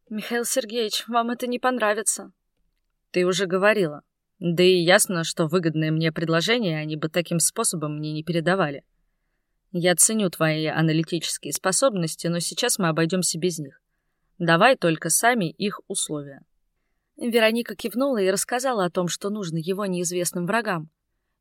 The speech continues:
Михаил ожидал, что требование будет за рамками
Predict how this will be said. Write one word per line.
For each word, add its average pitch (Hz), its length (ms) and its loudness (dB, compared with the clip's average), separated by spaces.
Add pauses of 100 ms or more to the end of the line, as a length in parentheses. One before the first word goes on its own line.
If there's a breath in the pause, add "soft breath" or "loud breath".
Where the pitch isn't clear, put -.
Михаил 202 540 2
ожидал, 220 500 4
что 185 220 -2
требование 180 560 0
будет 196 300 -4
за 190 180 4
рамками 208 500 0